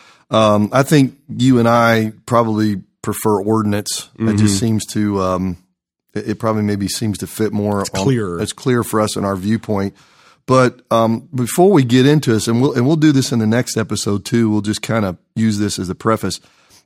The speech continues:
Speaker 1: But an ordinance is, um, you've already touched on it, Evan. An ordinance, uh, ordinances are important because they're
Speaker 2: Mm-hmm.
Speaker 1: commanded by Jesus.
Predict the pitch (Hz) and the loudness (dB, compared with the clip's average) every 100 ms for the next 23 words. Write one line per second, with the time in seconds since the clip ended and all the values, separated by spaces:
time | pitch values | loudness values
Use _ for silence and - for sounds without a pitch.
0 | - 110 123 117 123 113 135 185 180 113 | -10 0 2 2 0 -2 2 2 2 2
1 | 104 - - _ - 113 110 104 107 107 | 0 -6 -10 _ 0 2 2 0 0 0
2 | 127 139 117 101 147 139 - 107 101 104 | 0 0 0 -2 -4 -4 -2 -2 -2 -2
3 | 104 110 113 117 117 165 139 117 - - | -2 -2 -4 -4 0 2 2 0 -4 -12
4 | _ _ _ _ _ - 107 95 127 185 | _ _ _ _ _ -4 -4 -2 0 2
5 | 170 - 113 98 - 180 196 117 92 82 | 2 -2 -4 -4 -2 2 2 0 -10 -10
6 | _ _ - 120 123 110 107 104 117 123 | _ _ -8 -4 -2 -2 -2 0 2 2
7 | 110 104 98 123 143 98 - - - | 0 -4 -2 -2 -2 -4 -10 -14 -14